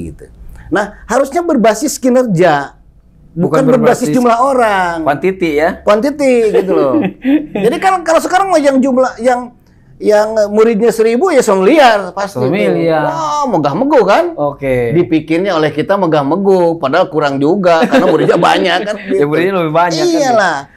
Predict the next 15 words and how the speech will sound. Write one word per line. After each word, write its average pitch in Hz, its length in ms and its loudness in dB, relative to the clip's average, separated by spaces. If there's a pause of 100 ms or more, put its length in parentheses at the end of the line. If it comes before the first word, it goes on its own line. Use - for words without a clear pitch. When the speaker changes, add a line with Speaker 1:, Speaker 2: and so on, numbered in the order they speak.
(140)
Speaker 1:
Makanya 185 420 0
sebetulnya 240 540 0 (320)
ketika 220 340 -2
bicara, 220 640 -2 (320)
bicara 202 380 0
sekolah 202 340 -2
itu 196 160 -2
bukan 392 320 2
harus 330 240 0
gratis 285 760 0
kalau 202 220 -4
menurut 185 240 -4
saya, 180 500 -8
sekolah 165 380 -2
itu. 180 320 -8